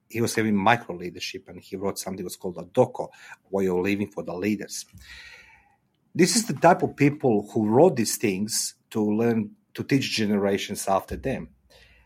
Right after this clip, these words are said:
But that being said, there has never been, uh, uh, known to them that somebody applied this. And you agree, Dennis, with me.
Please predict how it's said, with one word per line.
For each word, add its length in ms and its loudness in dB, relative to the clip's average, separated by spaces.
But 120 4
that 160 10
being 160 0
said, 580 2
there 220 4
has 180 -2
never 220 2
been, 480 -2
uh, 60 -10
uh, 240 -16
known 500 6
to 80 -14
them 320 0
that 120 -10
somebody 400 0
applied 520 -2
this. 280 -14
And 320 -4
you 220 2
agree, 200 0
Dennis, 340 -2
with 180 -10
me. 180 -8